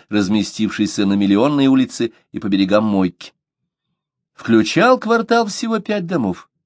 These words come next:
На углу Красного канала и Мойки возвышались два дворца Павла Ивановича Ягужинского,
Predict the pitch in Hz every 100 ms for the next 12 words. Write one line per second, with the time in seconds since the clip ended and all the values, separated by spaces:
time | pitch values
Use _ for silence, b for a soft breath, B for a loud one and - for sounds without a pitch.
0 | _ _ _ B B B 135 165 165 160
1 | 165 160 156 151 - 147 143 139 139 139
2 | 135 131 131 127 127 120 107 - 104 101
3 | 101 101 - 101 101 87 101 110 92 98
4 | 95 - 107 98 - b b - 117 110
5 | 98 98 98 95 - 95 92 85 85 85
6 | 82 - 151